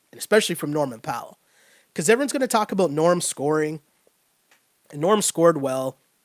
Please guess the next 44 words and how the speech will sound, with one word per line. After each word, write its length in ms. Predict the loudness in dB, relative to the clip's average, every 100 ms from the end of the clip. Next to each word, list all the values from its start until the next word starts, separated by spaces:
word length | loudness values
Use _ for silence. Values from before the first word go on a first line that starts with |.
| _
and 100 | 0
that's 160 | 2 2
cool. 380 | -2 -2 -4 -10 _ _ _ _ _ _ -6
But 140 | -2
Norm 280 | 4 4 4
came 240 | 2 4
in, 260 | 6 4 0
in 160 | -2 0
that 180 | 0
second 300 | 0 0 0
half 380 | -2 -2 -4 -12 _ _ _ _ _ _ _ _ _ -12
after 180 | -2 2
not 180 | 2 2
playing 240 | 2 4
at 80 | 6
all 240 | 10 10 8
in 80 |
the 80 | -4
first 320 | 2 2 2
half, 320 | -6 -10 -14 -18 _ _ _
which 180 | -4 -2
again, 260 | 4 4 4
I 60 |
think 220 | 2 -2 -4
N-, 140 | -10 -10
Nurse 380 | -4 4 4 4
is 60 | -2
just 220 | -4 -4
trying 340 | 0 2 2
to 60 | 0
see, 600 | -4 -6 -6 -4 -4 -6 -10 -20 _ -8
give 280 | 2 2 4
Jeremy 340 | 4 6 6
Lin, 400 | 4 4 4 2 -2 _ 2
give 240 | 2 4
Patrick 300 | 2 2 -2
McCaw 360 | -8 0 2 2
some 180 | -4
time, 360 | -8 -8 -8 -8
see 340 | -6 -6 -4
what 300 | 0 0 -2
he 180 | -8 -10
has 340 | -6 -6 -6 -10
there. 300 | -16 -20